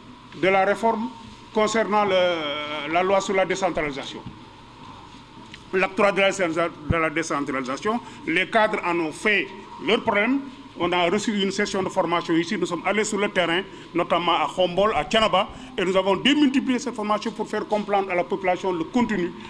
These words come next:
de cette réforme-là. Donc, euh, je me porte en faux quand vous dites que nous sommes une structure léthargique. Nous menons des activités, certes, sans tambour ni trompette, parce que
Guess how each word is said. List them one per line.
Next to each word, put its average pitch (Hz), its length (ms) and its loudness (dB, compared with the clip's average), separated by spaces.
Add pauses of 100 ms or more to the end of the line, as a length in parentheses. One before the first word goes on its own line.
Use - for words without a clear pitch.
(160)
de - 80 -4
cette 156 240 -2
réforme-là. 123 420 -6 (500)
Donc, 185 300 2
euh, 160 260 0
je 175 80 0
me 185 80 2
porte 190 240 0
en 147 140 2
faux 175 220 -4
quand 180 140 2
vous 170 80 0
dites 160 140 -6
que 185 60 -2
nous 170 100 2
sommes 156 400 -2
une 156 100 -6
structure 165 280 -6
léthargique. 139 420 -4 (460)
Nous 156 100 0
menons 185 200 4
des 170 220 2
activités, 165 340 -2
certes, - 320 -2 (260)
sans 185 200 0
tambour 190 380 2
ni 202 120 0
trompette, 208 320 0 (760)
parce 139 140 -8
que 151 260 -2